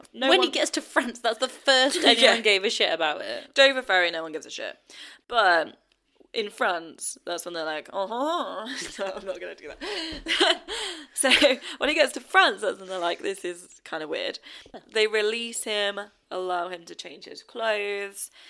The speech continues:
Speaker 1: um, and then he boards a train to Paris.
Speaker 2: I mean, he could, like, if he'd had blood on him ever since he left England, he could just been like, "I ate a cow." I don't know. Like, <laughs> it could have been any number of reasons.
Speaker 1: Yeah, I mean, nosebleed
Speaker 2: It's tomato
Speaker 1: or
Speaker 2: soup. You don't know.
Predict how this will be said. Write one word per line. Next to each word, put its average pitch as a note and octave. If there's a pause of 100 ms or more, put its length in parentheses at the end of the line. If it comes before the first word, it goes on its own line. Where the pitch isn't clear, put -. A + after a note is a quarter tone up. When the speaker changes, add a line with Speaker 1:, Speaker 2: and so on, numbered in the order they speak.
(260)
Speaker 1:
um, E3 (140)
and E3+
then E3
he E3+
boards E3
a E3
train C#3+
to -
Paris. - (680)
Speaker 2:
I -
mean, A4
he G4+
could, - (180)
like, E4 (120)
if C#4+
he'd D#4
had E4
blood A#3
on G#3+
him D#3+
ever E3
since F#3
he F3+
left E3+
England, E3
he E3
could F3
just E3+
been E3+
like, D3+
"I D3+
ate D#3
a -
cow." D#3 (380)
I -
don't D#3
know. - (320)
Like, - (760)
<laughs> -
it D4
could F#4+
have F4+
been F4+
any D4+
number D4
of A3+
reasons. - (800)
Speaker 1:
Yeah, B3
I D3+
mean, F3+
nosebleed G#3
Speaker 2:
It's E4+
tomato D4
Speaker 1:
or F4+
Speaker 2:
soup. -
You -
don't D#4+
know. A#3+